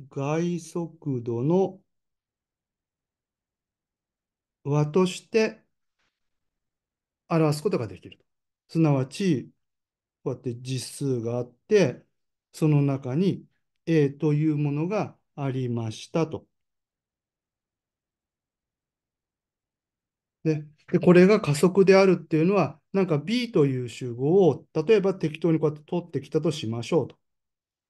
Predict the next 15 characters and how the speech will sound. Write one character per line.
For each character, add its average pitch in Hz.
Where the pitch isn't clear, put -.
そ 190
し 185
た 220
ら、 208
B 175
と 180
A 185
の 175
交 156
わ 170
り 160
の 156
部 147
分 135
は、 160